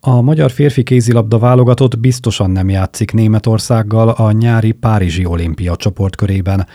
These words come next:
mert azonos sorsolási kalapban szerepel vele. A Nemzetközi Szövetség honlapja szerint a sorsolás április tizenhatodikán lesz majd Párizsban. A csoportok első négy-négy helyezettje jut majd tovább.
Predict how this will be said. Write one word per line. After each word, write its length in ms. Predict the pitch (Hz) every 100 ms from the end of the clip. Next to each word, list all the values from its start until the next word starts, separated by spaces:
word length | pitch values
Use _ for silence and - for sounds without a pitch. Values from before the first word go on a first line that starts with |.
| - - -
mert 260 | 117 110 -
azonos 440 | 110 95 80 -
sorsolási 640 | - 82 - 87 80 -
kalapban 480 | 92 95 80 82 82
szerepel 540 | 78 - 78 - 82 80
vele. 400 | 82 80 76 - _ _ - - _
A 240 | - 123
Nemzetközi 520 | 117 156 160 - 135 127
Szövetség 480 | 147 147 123 117
honlapja 460 | - 139 135 123 120
szerint 540 | - 131 123 127 127
a 160 | 123 120
sorsolás 640 | - 131 127 123 120 117
április 380 | 135 131 120 117
tizenhatodikán 920 | - 117 120 110 123 107 90 - 87 87
lesz 200 | 87 -
majd 260 | 104 104
Párizsban. 800 | - 82 80 78 - 85 80 76 - - - -
A 220 | - 87 82
csoportok 640 | 95 87 95 - 107 -
első 420 | 113 110 - 117
négy-négy 640 | 110 113 101 87 85 82 -
helyezettje 600 | 87 80 82 78 - 87
jut 240 | 82 -
majd 240 | 82 80 -
tovább. 560 | 95 82 78 73 73